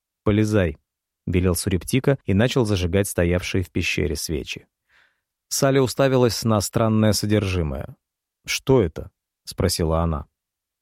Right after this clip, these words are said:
"Тебе какая разница?" Мастер ритуалов развернул ткань и выложил какие-то инструменты, баночки с благовониями и изогнутый зазубренный нож.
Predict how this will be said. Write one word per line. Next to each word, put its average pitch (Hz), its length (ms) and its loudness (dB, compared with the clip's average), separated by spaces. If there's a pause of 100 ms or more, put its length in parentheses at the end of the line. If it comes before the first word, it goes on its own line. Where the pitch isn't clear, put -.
(800)
"Тебе 160 220 4
какая 101 320 2
разница?" 85 540 -2 (640)
Мастер 135 520 0
ритуалов 160 520 4
развернул 113 460 2
ткань 151 460 2
и 123 80 0
выложил 120 380 4
какие-то 104 680 2
инструменты, 113 960 0
баночки 110 720 0
с 117 100 -4
благовониями 110 840 2
и - 240 4
изогнутый 120 520 0
зазубренный 92 640 0
нож. 85 400 -4